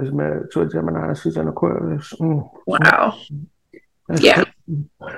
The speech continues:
Speaker 1: Yeah, well, that's not happening. Anyway, um, <laughs> but <laughs> I still like you,
Speaker 2: Actually,
Speaker 1: like, I still do.
Speaker 2: actually, my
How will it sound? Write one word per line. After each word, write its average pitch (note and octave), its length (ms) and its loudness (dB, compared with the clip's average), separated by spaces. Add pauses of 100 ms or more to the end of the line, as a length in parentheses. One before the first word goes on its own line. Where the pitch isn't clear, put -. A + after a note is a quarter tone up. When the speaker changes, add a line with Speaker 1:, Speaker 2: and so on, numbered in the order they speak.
(140)
Speaker 1:
Yeah, D3+ 540 8
well, C#3 120 10
that's D#3 280 12
not E3 160 12
happening. D3+ 500 6 (100)
Anyway, F3 360 12
um, A#3+ 440 12 (580)
<laughs> - 680 6
but F#3+ 360 12 (960)
<laughs> - 1120 4
I A3+ 160 12
still C#4 120 12
like A3+ 280 12
you, G3+ 60 12
Speaker 2:
Actually, A3 320 12
Speaker 1:
like, - 40 4
I - 60 -2
still A3+ 320 12
do. G3 180 12
Speaker 2:
actually, B3+ 680 12
my C4+ 80 12